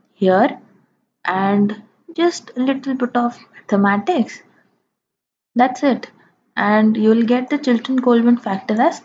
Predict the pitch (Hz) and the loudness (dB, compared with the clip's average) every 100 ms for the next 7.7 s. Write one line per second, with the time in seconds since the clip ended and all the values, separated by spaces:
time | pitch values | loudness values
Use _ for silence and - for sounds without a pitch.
0 | - 180 - - _ _ - 233 277 - | -10 -10 -10 -20 _ _ -4 -4 -4 -8
1 | _ _ 190 202 208 220 214 226 214 202 | _ _ -2 0 2 0 2 0 2 0
2 | - - 185 190 196 302 277 196 98 - | -2 -4 0 0 0 0 0 -2 -6 -16
3 | - _ _ _ _ - 196 196 208 196 | -20 _ _ _ _ -12 -6 -2 0 0
4 | 196 202 - - 196 214 - - _ - | 0 -2 -4 -8 -2 -2 -4 -18 _ -10
5 | 185 185 - 87 - - _ _ _ _ | -4 -4 -2 -6 -6 -18 _ _ _ _
6 | _ _ _ 214 214 226 220 226 196 208 | _ _ _ -6 -2 -2 -2 -4 -2 -4
7 | - 180 175 - 208 302 - | -4 -6 -6 -6 -4 -6 -6